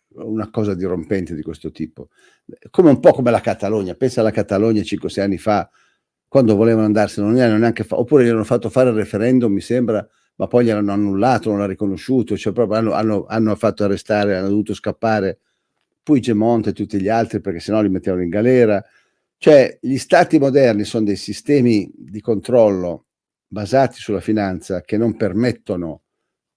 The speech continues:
a uno st-, a una parte di esso, quindi a uno stato degli Stati Uniti o una regione della Spagna, di fare la secessione. Non è più concepibile, secondo me, questo. No, riguardo all'eclissi invece vorrei dire una cosa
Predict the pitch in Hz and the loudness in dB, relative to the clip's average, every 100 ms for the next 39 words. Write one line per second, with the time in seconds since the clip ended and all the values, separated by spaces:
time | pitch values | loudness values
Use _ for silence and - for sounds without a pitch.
0 | _ _ _ _ _ _ 113 113 101 - | _ _ _ _ _ _ -4 -2 -4 -8
1 | - 117 110 104 131 123 - 110 113 110 | -6 -2 -2 0 2 0 0 -2 0 0
2 | - 98 107 101 98 98 87 - 107 101 | -2 -4 0 0 0 -2 -4 -2 -2 0
3 | 101 92 90 - 90 92 110 107 - - | -2 -4 -4 -6 -4 0 0 -2 -8 4
4 | 120 113 110 101 92 107 107 95 87 87 | 6 6 4 0 0 2 2 2 -2 -2
5 | 90 - 101 101 98 90 - _ _ _ | -4 -4 -4 -2 -2 -4 -10 _ _ _
6 | _ _ 107 - 113 107 98 - 87 85 | _ _ -8 -2 -2 -2 -4 -6 -12 -14
7 | - 98 87 85 95 110 110 107 98 - | -6 -6 -4 -6 -6 -6 -6 -6 -6 -6
8 | 85 92 80 76 - 78 78 76 67 - | -8 -6 -6 -8 -12 -10 -8 -8 -10 -12
9 | 64 - _ _ _ _ _ _ _ 180 | -14 -14 _ _ _ _ _ _ _ 4
10 | 185 135 202 165 156 156 214 220 143 170 | 4 6 4 4 2 2 -2 0 2 2
11 | - 123 117 110 135 127 123 - 165 147 | 2 4 4 4 2 0 0 2 2 2